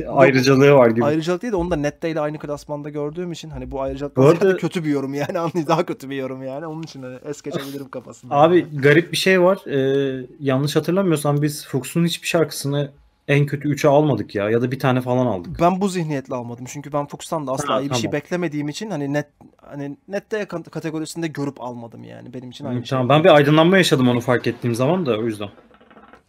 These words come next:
Speaker 1: Yoksa girer yani. Çok rahat girer de hani ben biraz hani bazı isimlere Nette ile aynı kategoride bakıyorum. Yani bugün mesela bakarsan Veysel, Veysel Mutlu ve Velet de facia ama hani gerçekten hani, e, bugün hani Köst varken hani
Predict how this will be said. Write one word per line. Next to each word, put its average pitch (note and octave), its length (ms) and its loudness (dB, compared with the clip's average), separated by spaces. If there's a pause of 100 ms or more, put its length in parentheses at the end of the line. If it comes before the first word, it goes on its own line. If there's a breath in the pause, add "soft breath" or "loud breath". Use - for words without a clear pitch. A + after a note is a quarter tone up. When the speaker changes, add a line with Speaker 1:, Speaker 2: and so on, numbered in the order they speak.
(380)
Speaker 1:
Yoksa C#3 300 -10
girer D#3 340 -2
yani. A#2+ 220 -10
Çok C3+ 220 -10
rahat A#2+ 220 -16
girer G#3+ 260 -14
de F3 40 -12
hani C#3+ 200 -8
ben D#3+ 140 -4
biraz E3 280 -6
hani D3 280 -8
bazı D#3+ 240 0
isimlere D#3 400 -14
Nette D#3 300 -10
ile D3+ 120 -6
aynı C#3+ 360 -6 (300)
kategoride C3+ 560 -8
bakıyorum. A#2 340 -12
Yani B2+ 200 -10
bugün C3+ 160 -12
mesela B2+ 300 -10
bakarsan C#3 400 -6
Veysel, C3 340 -4 (420 loud breath)
Veysel C#3 240 -4
Mutlu D3 320 -4
ve C3 40 -4
Velet C#3 260 -6
de C3 60 -6
facia A#2+ 480 -10
ama D3+ 120 -8
hani A#2+ 160 -12
gerçekten C#3+ 400 -6
hani, C3+ 220 -8 (1040 soft breath)
e, E3 80 -10 (760)
bugün D3 300 -6
hani C#3 160 -4
Köst - 340 -6
varken D#3 440 -4 (380)
hani C#3 160 -8